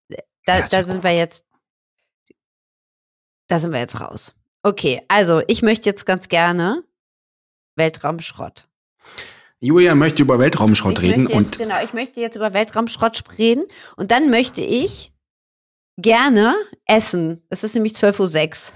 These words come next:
Speaker 1: <laughs>
Speaker 2: Ich fass mich kurz. Ähm,
Speaker 1: <laughs>
Speaker 2: die Tatsache,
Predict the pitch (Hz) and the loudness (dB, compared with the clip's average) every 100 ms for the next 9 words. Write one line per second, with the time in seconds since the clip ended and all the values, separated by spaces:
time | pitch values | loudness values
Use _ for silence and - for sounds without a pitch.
0 | - 294 - - - - 294 - - - | -2 0 2 0 0 0 0 0 -2 0
1 | - - - 247 - 262 - 233 - - | 0 0 0 -4 -2 -4 -4 -10 -8 -12
2 | - - - - - - _ _ - 120 | -12 -16 -16 -18 -20 -20 _ _ -2 -2
3 | - - 90 98 85 - 92 - - - | 0 -2 0 2 0 -2 -8 -10 -14 -8
4 | 101 98 - - 190 - - 233 - 226 | -6 -6 -12 -14 -14 -14 -6 -6 -6 -10
5 | - 240 107 - 127 185 202 143 98 92 | -8 -6 -6 -2 -2 -2 0 0 0 0